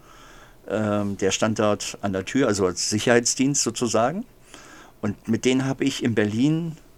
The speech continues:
ein Jahr vorher zusammengearbeitet in den Messehallen. Da haben wir einen Stand aufgebaut, wir kannten uns. Und, äh, der kam dann zu mir, „Ey, na, was machst denn du hier?“ Und was, dann habe ich ihm erklärt, „Na, ich bin extra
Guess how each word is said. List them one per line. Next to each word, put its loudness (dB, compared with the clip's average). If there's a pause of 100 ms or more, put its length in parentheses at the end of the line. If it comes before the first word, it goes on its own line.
(360)
ein 0
Jahr 4
vorher 2
zusammengearbeitet 2
in -4
den 0
Messehallen. 0 (720)
Da -6
haben -2
wir 0
einen -2
Stand 0
aufgebaut, -2
wir -4
kannten -4
uns. -8 (540)
Und, -6
äh, 0
der 0
kam 0
dann 0
zu -2
mir, -4
„Ey, 0
na, -2
was 0
machst 0
denn -2
du 0
hier?“ 0
Und -2 (440)
was, 0
dann -2
habe 0
ich -4
ihm -2
erklärt, 2
„Na, 0
ich -6
bin -6
extra -4